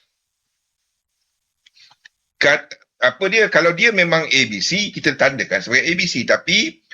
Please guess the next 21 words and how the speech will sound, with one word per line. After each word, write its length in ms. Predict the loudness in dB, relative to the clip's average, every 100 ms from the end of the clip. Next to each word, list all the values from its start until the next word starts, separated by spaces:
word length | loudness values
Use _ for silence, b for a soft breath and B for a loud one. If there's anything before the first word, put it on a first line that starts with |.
| -2
untuk 320 | 0 2 0
semasa, 480 | 0 0 2 4 2
kita 240 | 2 -2
tandakan 560 | 0 0 0 0 0 -2
sebagai 320 | -6 -4 -2
W 320 | 0 -2 -4
X 240 | -10 -10 -6
Y. 400 | -6 -6 -12 -18 -20 _ _ _ _ _ _ _ _ _ _ _ -2
Ah, 160 | 0 0
bukannya 560 | 0 0 0 -2 -4 -8 _ b b b
kita 480 | -4 -4 0 0 0
ikut 400 | -6 -4 -4 -2
Elliott 240 | -2 -2 0
Wave, 320 | 0 0 -6
kita 400 | -6 -2 -2 -2
gunakan 880 | -2 -2 0 0 0 0 -2 -4 -6
Elliott 320 | -8 -8 -8
Wave. 240 | -8 B B B B _ _ _ 0
Tu 120 | 2 4
beza 400 | 2 2 0 -2
kita. 320 | -4 -8 -8